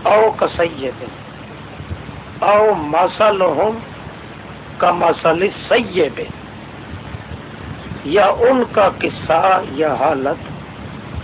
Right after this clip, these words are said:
مثل حالت بارش کے ہے جو آسمان سے موسلا دھار ہو رہی ہو،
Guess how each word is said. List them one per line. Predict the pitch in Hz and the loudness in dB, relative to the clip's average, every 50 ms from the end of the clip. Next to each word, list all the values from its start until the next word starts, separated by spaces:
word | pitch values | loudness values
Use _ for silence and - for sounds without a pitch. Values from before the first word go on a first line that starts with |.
| - - - - - - - | -10 -12 -14 -14 -12 -8 -4
مثل | 139 143 180 220 202 - - 214 196 170 | 0 2 4 4 2 4 4 4 4 6
حالت | - 143 175 185 196 196 208 202 - - - - - | 4 4 4 4 4 4 4 2 2 0 -6 -6 0
بارش | - 156 156 160 160 160 208 175 - 165 - | 2 4 4 6 6 4 4 4 2 0 0
کے | - - 156 143 120 | -2 -2 -2 -2 0
ہے | 139 156 165 170 180 180 - - - - - - - - - - - - - - - - - - - - - - | 0 2 2 2 2 0 -2 -8 -12 -12 -12 -12 -12 -12 -12 -12 -12 -12 -12 -12 -12 -12 -12 -12 -12 -12 -10 0
جو | - 170 175 175 175 180 - - | 4 6 6 8 6 6 4 2
آسمان | - 160 160 160 156 139 - - 139 139 151 170 175 170 156 147 135 - - | 4 4 4 6 4 2 0 -4 -2 0 2 2 2 2 2 0 -4 -2 -2
سے | 151 143 127 - - - - - - - - - - - - - - - - - - - - - - - - | -2 -2 -2 -6 -10 -12 -12 -14 -12 -12 -12 -12 -12 -12 -14 -14 -14 -16 -14 -14 -14 -14 -12 -14 -14 -12 -8
موسلا | 123 127 139 180 214 196 - - - 151 151 147 139 | -4 0 2 4 4 4 4 2 0 2 2 2 2
دھار | 113 104 - - 131 165 202 220 208 - 147 117 | 0 -2 -4 0 2 4 6 6 4 4 2 -2
ہو | 139 143 143 131 | -4 -4 -4 -6
رہی | 135 120 110 131 123 113 - | -6 -8 -8 -8 -10 -10 -6
ہو، | 127 143 180 160 | -4 -2 -2 -2